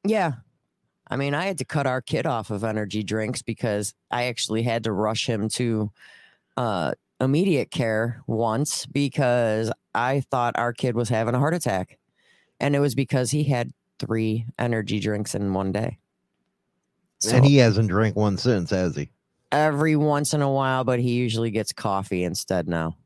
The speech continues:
Speaker 2: Yeah.
Speaker 1: He'll drink coffee. Every once in a blue moon, he'll have one. But he drank three in one day
Speaker 2: Man.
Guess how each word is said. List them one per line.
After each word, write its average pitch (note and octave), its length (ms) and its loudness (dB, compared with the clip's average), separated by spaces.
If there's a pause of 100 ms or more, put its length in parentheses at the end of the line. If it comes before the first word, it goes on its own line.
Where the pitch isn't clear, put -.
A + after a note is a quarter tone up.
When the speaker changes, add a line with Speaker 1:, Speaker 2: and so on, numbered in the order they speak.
Speaker 2:
Yeah. F#2 360 0 (180)
Speaker 1:
He'll A#2+ 140 0
drink G#2 260 -2
coffee. F#2+ 480 -2
Every C3+ 240 2
once C3+ 260 2
in C3+ 60 0
a A#2 60 2
blue A#2 320 0
moon, A2+ 240 2
he'll G#2 220 0
have G2+ 240 -2
one. F2 400 0 (1000)
But C3 140 2
he C#3+ 160 2
drank B2+ 360 0
three A#2+ 520 0
in G#2+ 160 2
one G#2 260 2
day F#2 420 0 (840)
Speaker 2:
Man. B1+ 400 -8